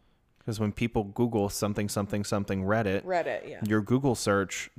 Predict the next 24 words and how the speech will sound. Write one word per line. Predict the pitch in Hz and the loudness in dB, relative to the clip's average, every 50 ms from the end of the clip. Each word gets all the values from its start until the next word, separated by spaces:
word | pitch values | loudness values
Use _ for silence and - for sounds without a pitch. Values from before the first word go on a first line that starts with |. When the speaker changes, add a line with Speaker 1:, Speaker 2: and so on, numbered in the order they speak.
| 123 - | -6 -2
Speaker 1:
does | 110 104 95 107 | 0 0 0 2
not | 104 104 104 104 101 - - - - 110 - | 2 4 4 4 2 0 -4 -12 -18 -6 2
bring | - 107 101 | 4 4 6
Speaker 2:
Won't | 104 101 | 6 6
Speaker 1:
back, | 101 101 101 104 | 6 6 6 6
Speaker 2:
yield. | - - - | 4 0 0
Speaker 1:
yeah. | 110 113 117 104 92 92 | 4 4 6 6 6 2
Speaker 2:
Yeah. | 85 73 - - - - | 0 -6 -10 -14 -18 -14
Speaker 1:
So | - - - 131 113 104 - | -10 6 8 8 10 10 8
it, | 120 110 - - - _ - - | 4 4 2 -2 -12 _ -4 -2
it, | 117 117 | 2 4
like, | 127 120 113 104 - 110 | 4 4 4 4 2 4
there | 117 120 117 117 | 6 8 8 8
are | 113 110 | 8 6
so | - - 143 143 | 6 4 6 6
many | 151 147 131 117 110 104 101 - - - _ _ _ - - _ _ _ _ _ _ _ _ - | 6 6 6 6 4 4 2 0 -2 -8 _ _ _ -20 -20 _ _ _ _ _ _ _ _ -6
Speaker 2:
Facets. | 165 101 - - - - - 95 117 | -6 -6 -6 -10 -16 -14 -10 -8 -2
Speaker 1:
Yeah, | 120 120 120 107 90 90 113 - - _ _ _ - | 2 4 4 4 4 2 -2 -6 -12 _ _ _ 6
there | 117 113 | 8 8
are | 110 | 8
so | - - 131 | 8 6 6
many | 127 117 107 95 | 6 6 4 2
butterflying | 90 - 104 104 110 104 - - 117 104 101 98 95 90 | 4 4 4 6 6 4 4 2 4 4 6 4 4 2
effects | 87 - - 104 98 92 87 - - - - - | 0 -2 0 2 2 2 0 -2 -6 -12 -14 -14